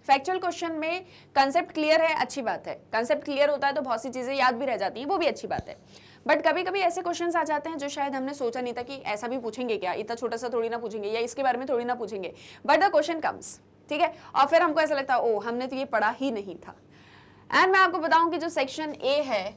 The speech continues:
वो एटीन मार्क्स का है, ठीक है? एटीन मार्क्स मतलब कुछ होता है, ओके? हमको ऐसा नहीं सोचना है कि बस एटीन क्वेश्चंस ही तो आ रहे हैं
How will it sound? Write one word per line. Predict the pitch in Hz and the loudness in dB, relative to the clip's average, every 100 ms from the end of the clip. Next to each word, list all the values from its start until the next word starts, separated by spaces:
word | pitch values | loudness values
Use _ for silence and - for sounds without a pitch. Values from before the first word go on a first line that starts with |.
| - | -6
वो | 214 320 | 2 2
एटीन | - 247 240 - 294 302 | 2 -2 -2 -4 -2 -2
मार्क्स | 254 202 185 - | -2 -4 -6 -10
का | 196 | -10
है, | 190 - - - - - - - - - - - - - - - - - - - _ _ _ - - _ - | -10 -16 -20 -20 -20 -20 -20 -20 -20 -20 -20 -20 -20 -20 -20 -20 -20 -20 -20 -20 _ _ _ -20 -20 _ -8
ठीक | 294 | 0
है? | 339 269 - - - | 0 0 -8 -10 0
एटीन | 269 240 311 349 349 | 2 2 0 0 2
मार्क्स | 277 302 - - - | 2 2 0 -14 -4
मतलब | 254 240 262 277 | 0 2 2 0
कुछ | 294 285 - | 0 -6 -2
होता | 233 220 226 | 0 2 2
है, | 208 180 | 2 0
ओके? | 233 233 339 311 | -2 -2 2 2
हमको | 233 226 226 262 | 2 -2 0 2
ऐसा | 233 269 | 2 0
नहीं | 277 | -4
सोचना | 277 240 240 | -2 -2 -4
है | |
कि | 240 | -4
बस | 247 247 | -4 -2
एटीन | 220 226 | -2 -4
क्वेश्चंस | 240 226 226 226 | -4 -4 -4 -6
ही | 220 | -4
तो | 226 | -2
आ | 196 180 | -2 -2
रहे | 190 | -4
हैं | 196 190 | -6 -8